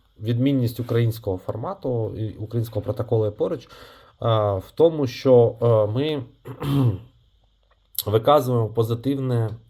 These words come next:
е, ставлення і прихильність. Що важливо, що людина впала, е, в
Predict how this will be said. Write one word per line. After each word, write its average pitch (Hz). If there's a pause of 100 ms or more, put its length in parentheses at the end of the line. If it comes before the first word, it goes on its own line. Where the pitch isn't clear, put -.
(100)
е, 101
ставлення 127
і 110
прихильність. 113 (480)
Що 147
важливо, 127
що -
людина 123 (520)
впала, 120
е, 98 (460)
в -